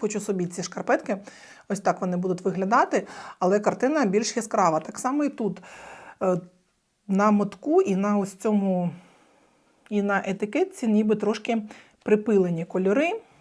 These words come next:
на відміну від самої картини. Я не знаю, чому так. Е, особливо дивно ось це. Ну, не помаранчевий там місяць, а жовтий. Е,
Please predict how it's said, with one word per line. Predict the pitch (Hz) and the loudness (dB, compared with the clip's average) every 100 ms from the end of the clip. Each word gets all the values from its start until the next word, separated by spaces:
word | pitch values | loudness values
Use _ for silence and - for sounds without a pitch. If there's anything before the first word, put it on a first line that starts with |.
| _ _ | _ _
на | 214 185 | -4 -2
відміну | 190 208 302 214 | 0 0 2 0
від | 208 214 | -2 -4
самої | 185 190 226 | -4 -2 -2
картини. | 226 220 - 175 180 - - - | -4 -8 -6 -8 -10 -18 -20 2
Я | 226 | 4
не | 370 | 4
знаю, | 302 208 | 4 2
чому | 185 196 196 | 2 0 4
так. | 339 523 - | 4 4 4
Е, | 196 196 196 190 175 196 165 - - _ _ _ _ | 2 4 4 4 2 -4 -6 -10 -20 _ _ _ _
особливо | - 202 254 330 | -4 4 6 6
дивно | 208 240 262 226 | 6 6 4 2
ось | 214 | 0
це. | - - - - - - _ _ | -4 -6 -6 -6 -20 -20 _ _
Ну, | 185 190 180 175 - - | -4 -2 -2 -4 -8 -4
не | 190 | -4
помаранчевий | 185 185 170 220 294 269 220 | -2 -2 0 0 0 -2 -2
там | 202 185 | -2 -2
місяць, | 185 175 160 - - | -2 -4 -6 -10 -8
а | |
жовтий. | 165 190 226 - 175 - _ _ - - - - - - - - | -4 -4 -6 -10 -12 -14 _ _ -20 -20 -20 -20 -20 -20 -20 0
Е, | 170 | 2